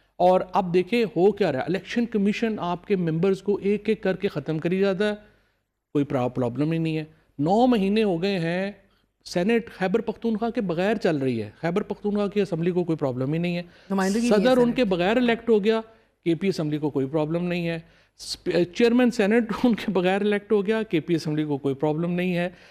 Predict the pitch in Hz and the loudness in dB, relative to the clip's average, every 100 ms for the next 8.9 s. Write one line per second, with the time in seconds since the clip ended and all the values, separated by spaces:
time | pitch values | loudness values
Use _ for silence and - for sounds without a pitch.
0 | _ _ 196 190 247 220 180 196 247 320 | _ _ -4 0 2 4 4 2 2 2
1 | 277 269 254 233 214 226 226 214 202 208 | 2 -2 0 0 2 2 2 2 0 0
2 | 196 208 202 208 214 - - 185 190 180 | 0 0 0 0 -2 -4 -6 -4 -2 -2
3 | 156 226 196 190 240 240 240 240 240 254 | 0 0 0 0 0 0 0 0 0 -2
4 | 262 - _ _ _ - 180 208 214 208 | -4 -10 _ _ _ -8 -6 -2 -2 -2
5 | 190 190 190 185 208 202 190 233 240 - | -2 -2 -2 -2 -2 -4 -4 -4 -6 -6
6 | 262 - 240 262 247 170 147 127 107 - | -8 -4 -4 -2 -2 -2 -2 -4 -8 -16
7 | _ _ _ 190 220 269 185 233 - 294 | _ _ _ -2 0 0 0 0 0 2
8 | 311 269 294 247 220 208 180 143 110 | 2 2 2 0 2 2 4 0 -2